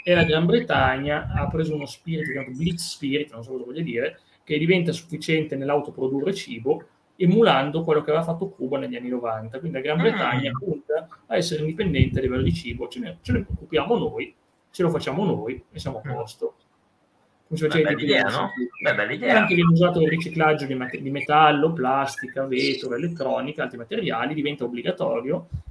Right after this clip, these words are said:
Speaker 1: con pene severe per chi butta, per chi spreca. Che in Italia spero che prima o poi imparino anche qui in Italia ste cose. Quindi,
Speaker 2: Mm,
Speaker 1: insomma,
Speaker 2: mm,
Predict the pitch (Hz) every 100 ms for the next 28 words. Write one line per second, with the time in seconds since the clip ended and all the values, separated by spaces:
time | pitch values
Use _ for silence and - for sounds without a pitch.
0 | - 185 170 180 185 139 - 202 139 131
1 | 143 135 - 135 127 131 - 135 - -
2 | - - - - - - _ - - _
3 | - 139 156 127 131 123 - 131 - -
4 | 123 127 127 123 123 123 120 117 117 131
5 | 156 110 107 113 - - 160 185 160 151
6 | 165 143 123 143